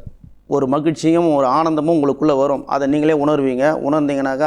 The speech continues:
அதுவே ஒரு பெரிய விஷயம், அதுவே உங்களுக்கு ஒரு நல்ல ஒரு தாக்கத்தை உருவாக்கும்னு நான் இந்த நேரத்துல உங்களிடம் பதிவிடுறேன். அதே மாதிரி அயோத்திக்கு போற வாய்ப்பு இருக்கிறவங்க நல்லபடியா ஒ-, one by one-ஆ போய் அழகா போய் பார்த்துட்டு வாங்க.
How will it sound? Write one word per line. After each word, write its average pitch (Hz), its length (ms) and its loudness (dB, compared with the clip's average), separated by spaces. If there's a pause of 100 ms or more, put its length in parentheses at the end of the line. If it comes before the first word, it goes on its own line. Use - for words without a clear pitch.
அதுவே 151 160 0
ஒரு 151 220 2
பெரிய 147 220 0
விஷயம், 120 300 -6
அதுவே 139 240 0
உங்களுக்கு 139 340 0
ஒரு 120 340 -2
நல்ல 143 420 2
ஒரு 120 240 -2
தாக்கத்தை 127 540 -2
உருவாக்கும்னு 131 760 -2 (340)
நான் 131 160 -2
இந்த 127 120 -2
நேரத்துல 139 240 0
உங்களிடம் 127 440 0
பதிவிடுறேன். 127 640 -4 (640)
அதே 139 220 0
மாதிரி 143 360 0 (360)
அயோத்திக்கு 160 400 2
போற 160 320 0
வாய்ப்பு 147 340 0
இருக்கிறவங்க 139 560 0 (220)
நல்லபடியா 143 460 0
ஒ-, 135 320 0
one 156 120 0
by 160 100 2
one-ஆ 147 280 0
போய் 135 180 -2
அழகா 135 280 2
போய் 135 220 -4
பார்த்துட்டு 143 280 -2
வாங்க. 123 480 -2